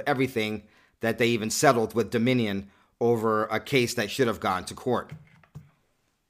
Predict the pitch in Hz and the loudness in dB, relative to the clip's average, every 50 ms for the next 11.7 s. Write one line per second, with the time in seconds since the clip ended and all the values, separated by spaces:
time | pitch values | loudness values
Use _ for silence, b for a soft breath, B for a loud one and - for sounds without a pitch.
0 | _ _ - 107 123 131 117 117 - - 127 110 98 95 - - - - - _ | _ _ -6 0 0 2 2 0 0 0 0 0 0 0 -4 -6 -8 -8 -10 _
1 | _ _ _ _ _ _ _ _ - 104 104 120 110 - 127 117 107 110 110 101 | _ _ _ _ _ _ _ _ -8 -4 -2 -2 0 0 0 0 2 0 0 0
2 | - - 110 101 98 98 90 - 110 95 82 64 65 - b b b b b b | -2 -2 -2 -2 -4 -4 -6 -6 -8 -8 -8 -10 -14 -18 b b b b b b
3 | b 123 139 135 131 123 - 156 135 123 - - 127 135 127 117 - 135 127 117 | b 4 6 6 6 6 6 4 4 4 2 2 2 4 4 4 4 4 4 4
4 | - - 147 135 - B B B B B B B B B B - 127 131 131 131 | 4 2 0 -2 -2 B B B B B B B B B B 0 2 2 4 6
5 | 151 170 170 156 - 147 139 131 123 120 117 123 120 120 120 120 113 117 117 117 | 6 8 8 6 6 6 4 4 4 2 2 2 4 4 4 2 2 2 0 0
6 | 110 117 113 - - 117 110 107 110 110 - - - _ _ _ _ 131 127 - | 0 -2 -4 -2 -2 -2 0 0 -2 -2 -4 -8 -12 _ _ _ _ -2 2 4
7 | 156 151 147 147 131 123 135 131 131 139 131 131 123 90 90 107 107 107 98 92 | 4 4 4 4 4 4 4 4 4 2 2 2 0 0 -2 -2 -2 -2 -2 -4
8 | 101 - 139 135 127 127 135 131 - 127 117 - - 113 107 98 113 101 117 - | 0 0 2 2 2 2 0 0 0 -2 -2 -2 -2 -2 -2 -2 -4 -6 0 0
9 | 143 139 147 165 156 135 117 - - 110 101 101 101 90 101 98 98 - B B | 0 2 2 2 2 0 -2 -2 -2 -2 -2 -2 -2 -2 -2 -2 -2 -4 B B
10 | B B B _ _ 135 127 113 113 113 113 - - 101 107 104 - - 110 - | B B B _ _ -4 -4 -2 -2 -2 -2 0 0 0 0 0 0 -2 -4 -2
11 | - 110 95 - 110 107 107 - - 110 104 101 104 101 | -4 -6 -4 -2 -4 -4 -4 -6 -6 -6 -4 -4 -6 -8